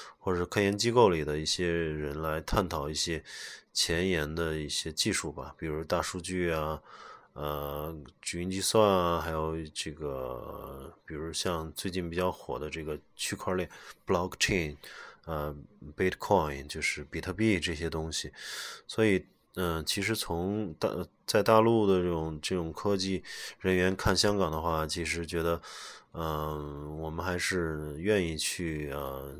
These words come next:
跟他们沟通沟通，或者是学习学习，啊，也能查阅到最新的这种技术，技术资料，呃，也是蛮好的一件事情。但是，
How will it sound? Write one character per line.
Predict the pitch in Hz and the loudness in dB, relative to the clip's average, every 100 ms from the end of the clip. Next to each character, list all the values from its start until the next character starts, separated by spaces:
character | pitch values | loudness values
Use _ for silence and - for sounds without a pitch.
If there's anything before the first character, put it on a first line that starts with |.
| - | -8
跟 | - 90 | -4 -2
他 | 85 | -2
们 | 85 | -2
沟 | 92 | 0
通 | 90 | 0
沟 | 85 82 | 0 -2
通， | 82 82 | -2 -2
或 | 85 | -2
者 | 78 | -4
是 | 78 80 | -6 -6
学 | - 85 | -6 -6
习 | 80 | -6
学 | 85 80 | -4 -2
习， | - 76 - - - - | -2 -4 -8 -8 -8 -10
啊， | - 80 78 76 76 71 71 69 | -4 -2 0 -2 -2 -4 -6 -6
也 | 73 78 | -6 -2
能 | 82 | -2
查 | 92 - 78 | 2 2 4
阅 | 90 | 4
到 | 87 82 80 | 4 2 0
最 | 78 - | -2 -2
新 | 85 - 87 | 0 0 -2
的 | 85 | -4
这 | 78 80 | -4 -6
种 | 73 | -6
技 | 78 | -6
术， | 87 87 78 76 | -4 -4 -6 -6
技 | - | -6
术 | 87 85 | -6 -4
资 | - 95 | 0 2
料， | 95 73 - - - - - - | 2 2 -8 -16 -16 -16 -18 -12
呃， | 76 78 | -8 -6
也 | 76 73 | -4 -4
是 | - | -4
蛮 | 87 85 | -2 0
好 | 87 82 | 0 -2
的 | 71 | -4
一 | |
件 | 71 76 73 | -6 -8 -6
事 | - | -6
情。 | 73 | -4
但 | 85 101 | 0 0
是， | 98 82 80 69 | 0 -2 -2 -6